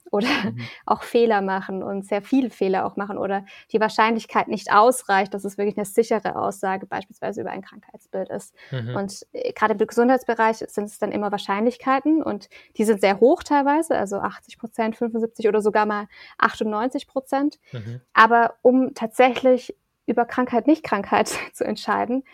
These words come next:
Speaker 2: Mhm.
Speaker 1: reicht es oftmals noch nicht aus, sondern da muss immer noch eine Ärztin draufschauen und sagen, „Ja, okay, das ist schon wahrscheinlich.“ Und da ist schon die Frage, braucht es nicht immer irgendwie dann doch noch eine menschliche Evaluation?
Speaker 3: Mhm.
Speaker 1: Also, und ich glaub, das ist schon immer auch so die Perspektive, mit,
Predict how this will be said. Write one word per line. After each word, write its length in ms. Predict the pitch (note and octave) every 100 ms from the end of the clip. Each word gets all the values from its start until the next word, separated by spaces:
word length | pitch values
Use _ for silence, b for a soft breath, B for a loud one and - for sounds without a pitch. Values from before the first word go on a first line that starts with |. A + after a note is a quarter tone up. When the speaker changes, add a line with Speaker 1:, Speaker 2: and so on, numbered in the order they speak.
| b
Speaker 2:
Mhm. 220 | A#2 A#2+
Speaker 1:
reicht 260 | A#3 B3+ C#4
es 100 | -
oftmals 480 | B3+ - A#3 A3+ G#3+
noch 160 | G#3+
nicht 320 | A#3 C#4 - -
aus, 240 | A3+ C4
sondern 180 | A#3 G#3+
da 40 |
muss 140 | G#3+ G#3+
immer 140 | G#3
noch 80 | G#3
eine 120 | G#3
Ärztin 280 | G#3 G3+ G#3+
draufschauen 540 | - B3 - - - - b b b _
und 180 | G#3+ G#3
sagen, 200 | G#3 G3
„Ja, 160 | F#3+
okay, 300 | - G#3+ G3 - _ _ _
das 240 | G3+ - _
ist 160 | A3 -
schon 140 | G3+
wahrscheinlich.“ 640 | G#3 - G3+ G3 G3+ G3 - b b b
Und 260 | - G#3 -
da 80 | A3
ist 120 | -
schon 120 | B3
die 80 | B3
Frage, 540 | - A3+ A#3 A3+ A3 - _
braucht 320 | - A#3 -
es 120 | -
nicht 200 | A#3 -
immer 240 | A3+ A3 -
irgendwie 400 | G#3+ A3+ A3 G#3
dann 400 | G#3 G3+ G#3 - _ _
doch 200 | A3 A3+
noch 160 | A#3 A3
eine 100 | G#3+
menschliche 440 | G#3 G#3 - G#3
Evaluation? 720 | G3 G3+ G#3 A3 - G#3 C4 F#4 _ C3
Speaker 3:
Mhm. 300 | A2+ A#2 A#2
Speaker 1:
Also, 300 | G3+ G3+ G#3
und 140 | -
ich 100 | G#3+
glaub, 200 | - G#3+
das 160 | A3 G#3+
ist 200 | A3 -
schon 180 | A3 -
immer 200 | A3 -
auch 140 | A3
so 140 | - A3
die 160 | - _ -
Perspektive, 500 | G#3+ - - A3+ G#3
mit, 180 | G3